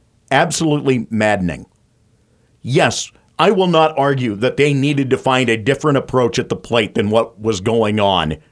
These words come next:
early in the season. That's fine. They changed their hitting coach. Makes perfect sense. There's a guy who had coached for how many years, though, and, you know, has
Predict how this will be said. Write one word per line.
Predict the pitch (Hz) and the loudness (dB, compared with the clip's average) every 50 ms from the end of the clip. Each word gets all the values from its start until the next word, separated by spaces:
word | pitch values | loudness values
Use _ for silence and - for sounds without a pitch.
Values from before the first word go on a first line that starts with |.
| _ _ | _ _
early | 143 147 139 127 127 123 120 | 0 0 2 2 0 0 0
in | 113 110 | 0 0
the | 107 | -2
season. | 98 - - 107 101 87 - 67 65 - | -4 -4 -4 -4 -4 -4 -6 -8 -4 -2
That's | 180 247 247 - | -2 -2 -2 -2
fine. | - 254 262 247 147 90 76 - _ _ _ _ _ _ _ _ _ _ _ _ _ - | -2 0 2 2 0 -2 -4 -8 _ _ _ _ _ _ _ _ _ _ _ _ _ -2
They | 127 165 165 | 0 0 0
changed | - - 190 202 214 196 147 170 | 0 0 0 0 0 -2 -2 0
their | 185 175 151 | 0 0 2
hitting | 143 156 143 131 123 107 | 2 0 0 0 -2 -2
coach. | 120 101 78 60 - - - - _ _ _ _ _ _ _ _ _ _ _ _ _ _ _ _ _ _ _ _ _ _ _ _ _ _ _ _ _ | -2 -4 -4 -4 -8 -12 -16 -16 _ _ _ _ _ _ _ _ _ _ _ _ _ _ _ _ _ _ _ _ _ _ _ _ _ _ _ _ _
Makes | 113 117 131 - | -4 -4 -4 -4
perfect | - - 131 131 - 135 - - | -2 -2 -2 -2 -2 -4 -4 -4
sense. | - 117 92 - - | -4 -4 -4 -6 -4
There's | - 147 180 - 262 254 | -2 0 0 2 2 2
a | 269 165 | 2 2
guy | 202 220 226 214 | 2 2 4 4
who | 180 196 175 170 156 - - - | 4 4 2 0 -2 -6 -8 -2
had | 127 151 123 - | -2 -2 -2 -2
coached | - - 269 247 165 120 - - - - | -4 -2 0 0 0 0 -2 -4 -8 -4
for | - 160 131 107 | -2 -2 -2 0
how | - 160 151 143 | 2 2 2 2
many | 143 135 131 123 117 | 2 2 0 0 -2
years, | 110 110 104 98 90 92 110 139 139 - - - - - _ _ _ _ _ _ _ _ _ _ _ _ - | -2 0 0 0 0 0 0 -2 -2 -4 -8 -12 -18 -20 _ _ _ _ _ _ _ _ _ _ _ _ -4
though, | 139 135 156 143 139 151 175 - - | 2 4 4 6 6 4 4 2 2
and, | 160 151 156 156 156 156 151 147 151 147 139 - _ _ - | 2 4 6 6 6 4 4 2 0 -4 -6 -14 _ _ -2
you | 160 | 0
know, | 151 147 151 151 - - | 0 0 0 -2 -4 -2
has | 139 175 185 185 180 151 - - - - - | 0 2 2 2 2 0 -2 -4 -6 -8 -10